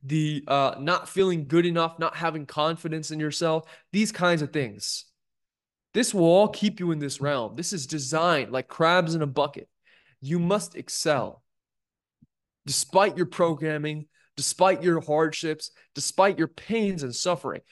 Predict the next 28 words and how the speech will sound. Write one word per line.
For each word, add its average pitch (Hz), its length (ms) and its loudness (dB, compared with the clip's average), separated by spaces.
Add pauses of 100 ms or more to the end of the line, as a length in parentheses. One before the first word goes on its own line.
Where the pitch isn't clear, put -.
(160)
use 190 300 2
every 208 380 2
bit 185 160 2
of 185 120 -6
pain 190 300 -4
and 165 140 -4
suffering 180 480 -2
as 131 160 -4
fuel. 117 420 -6 (680)
Every 185 260 4
bit 180 160 4
of 175 100 -2
pain 180 280 0
and 156 100 -2
suffering 175 420 -2
and 131 120 -8
challenge 165 520 0
and 135 100 -14
adversity 165 680 -4 (380)
is 208 380 0
energetic 143 540 0
fuel 220 300 -4
for 92 220 -8
you - 140 -12 (500)
because 139 280 0
you're 156 200 4
an 151 80 0
immortal 139 580 2